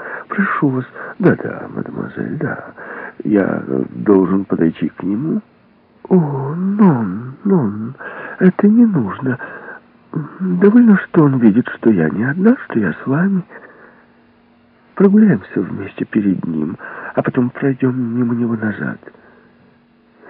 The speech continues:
Или у вас дела совсем в другом направлении? О, бесконечные сожаления. Но совсем-совсем немножко. Ну, прошу вас. Что же делать, мадемуазель? Я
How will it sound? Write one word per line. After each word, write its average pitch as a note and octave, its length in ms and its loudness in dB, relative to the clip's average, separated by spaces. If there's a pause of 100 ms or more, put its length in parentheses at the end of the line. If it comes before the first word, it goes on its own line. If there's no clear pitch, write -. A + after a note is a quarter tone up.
(180)
Или E3+ 100 4
у E3 80 6
вас D#3+ 180 0
дела C#3+ 420 0
совсем C#3+ 340 -6
в - 20 -10
другом F3 340 4
направлении? G#2 680 -2 (1000)
О, C3+ 300 -4
бесконечные A#2+ 880 0
сожаления. C#3+ 680 -2 (520)
Но F3+ 340 0
совсем-совсем C#3+ 760 -2
немножко. A2+ 580 -6
Ну, A3 120 2
прошу - 420 -2
вас. D#3 240 -12 (1800)
Что - 160 -6
же - 240 -6
делать, - 260 -6 (120)
мадемуазель? - 640 -8 (1120)
Я G#1 320 -6